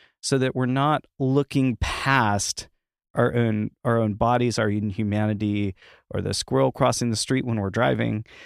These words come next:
um, that we don't run over 'cause we're conscious and we're paying attention, right? Like, those things, they echo out. And so, uh, you know, it, it, for the, for the practically minded out there,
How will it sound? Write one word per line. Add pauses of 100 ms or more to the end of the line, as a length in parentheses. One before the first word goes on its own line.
(180)
um,
that
we (140)
don't
run
over
'cause
we're (100)
conscious
and
we're
paying
attention,
right? (320)
Like, (120)
those
things,
they (720)
echo
out. (300)
And
so,
uh,
you
know,
it,
it,
for
the,
for
the
practically
minded
out
there,